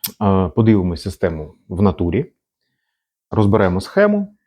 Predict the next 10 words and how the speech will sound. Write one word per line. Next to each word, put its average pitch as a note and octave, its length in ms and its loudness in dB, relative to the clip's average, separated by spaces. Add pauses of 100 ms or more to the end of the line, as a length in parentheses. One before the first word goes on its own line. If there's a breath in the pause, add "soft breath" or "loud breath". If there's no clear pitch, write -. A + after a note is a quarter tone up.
(240)
і C#4 380 -4
зробимо F#3 380 0
висновки. - 380 -6 (1300 loud breath)
Е, F#2 240 -16
і A#2+ 80 -8
так, F2 280 -10 (140)
з - 40 -20
чого B2+ 220 0
складається G2 480 0
система? - 440 -16